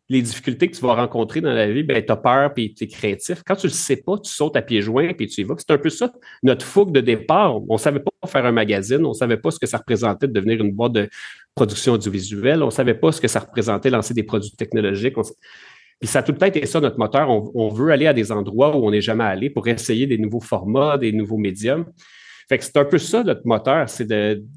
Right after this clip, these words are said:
tu sais, dans, dans nos valeurs d'entreprise, justement, l'audace est là, oui, dans le contenu, mais aussi dans, dans essayer des affaires qu'on n'a jamais faites, puis embrasser le, notre inexpérience comme étant une force et non une faiblesse.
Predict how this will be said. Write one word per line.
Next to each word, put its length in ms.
tu 100
sais, 260
dans, 200
dans 180
nos 120
valeurs 260
d'entreprise, 640
justement, 320
l'audace 560
est 80
là, 140
oui, 200
dans 120
le 80
contenu, 500
mais 100
aussi 300
dans, 160
dans 400
essayer 320
des 160
affaires 240
qu'on 120
n'a 100
jamais 240
faites, 280
puis 140
embrasser 880
le, 120
notre 340
inexpérience 640
comme 140
étant 220
une 100
force 380
et 20
non 240
une 80
faiblesse. 580